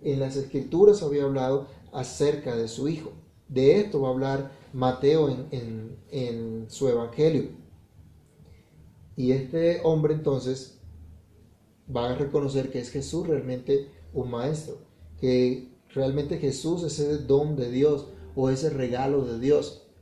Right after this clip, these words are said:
así como el mismo Ma-, Mateo, el nombre de Mateo significa,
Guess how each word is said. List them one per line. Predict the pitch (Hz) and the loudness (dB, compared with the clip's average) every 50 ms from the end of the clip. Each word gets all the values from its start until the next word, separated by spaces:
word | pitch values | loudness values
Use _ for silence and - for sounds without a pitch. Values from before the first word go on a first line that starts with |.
| - - - - | -20 -20 -16 -10
así | 131 120 113 127 123 - | -8 -6 -6 -6 -4 -2
como | - 143 135 131 | 0 0 0 0
el | 127 123 | -2 -2
mismo | 127 135 135 139 151 151 | -2 -2 0 0 0 0
Ma-, | 143 147 143 147 - - 120 | 0 -2 -4 -6 -6 -8 -8
Mateo, | 120 120 110 - 131 131 135 143 143 | -8 -8 -6 -4 -2 0 0 0 0
el | 139 123 117 120 | -2 -4 -4 -6
nombre | 123 131 131 135 135 135 | -4 -4 -2 0 2 4
de | 139 139 | 4 4
Mateo | 135 131 120 - 131 131 127 | 2 0 -4 -4 -4 -4 -4
significa, | 127 143 139 143 143 139 - 151 143 131 - 151 139 - - - | -6 -6 -6 -6 -6 -6 -4 -4 -4 -2 -2 -4 -4 -4 -6 -12